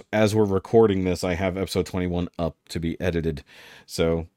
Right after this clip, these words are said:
uh, the, being a week off now actually is kind of helpful, except I forgot where the numbers are until I just said it out loud. So, uh, <clears throat> I am Shoki. You can follow me at all the Shoki-related things down below in the description. And we also have,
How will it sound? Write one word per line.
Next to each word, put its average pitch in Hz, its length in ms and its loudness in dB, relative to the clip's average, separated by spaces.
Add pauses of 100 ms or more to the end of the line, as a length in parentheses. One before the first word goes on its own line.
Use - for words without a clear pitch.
uh, 92 180 2
the, 95 260 2
being 110 300 0
a 107 40 2
week 101 260 0
off 92 300 0
now 95 300 0
actually 90 380 -4
is 82 80 -6
kind 87 280 -6
of 80 140 -6
helpful, 78 440 -8
except 78 280 -8
I 78 60 -4
forgot 80 340 -6
where 80 120 -4
the 80 60 -6
numbers 80 340 -4
are 78 240 -6 (180)
until 80 220 -6
I 78 60 -2
just 78 200 -8
said 80 140 -6
it 76 60 -6
out 76 140 -8
loud. 73 240 -10 (580)
So, 104 340 4
uh, 98 420 4 (200)
<clears throat> - 200 -14
I 120 340 2
am 107 160 4
Shoki. 127 420 0
You 123 100 0
can 95 80 -2
follow 107 240 4
me 107 220 2
at 104 100 4
all 104 160 2
the 95 80 -2
Shoki-related 110 720 2
things 120 360 0
down 92 340 -4
below 98 320 0
in 92 100 0
the 90 80 -2
description. 135 580 -6 (380)
And 95 160 0
we 95 60 2
also 98 260 2
have, 90 300 0